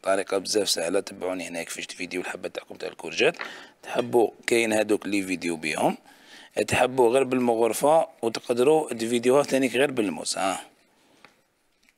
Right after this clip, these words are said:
حاجة سهلة للغاية. دقيقة برك أنيس من فضلك. مهم. شوف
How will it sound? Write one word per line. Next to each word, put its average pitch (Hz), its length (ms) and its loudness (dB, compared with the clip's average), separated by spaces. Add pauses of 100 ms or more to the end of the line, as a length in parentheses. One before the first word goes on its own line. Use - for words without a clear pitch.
(500)
حاجة 113 580 -2 (1400)
سهلة 117 1000 2
للغاية. 92 520 0 (440)
دقيقة 87 280 -2
برك - 280 -8
أنيس - 240 -6
من - 60 -16
فضلك. - 440 -6 (920)
مهم. 98 260 -16 (3750)
شوف 95 240 -6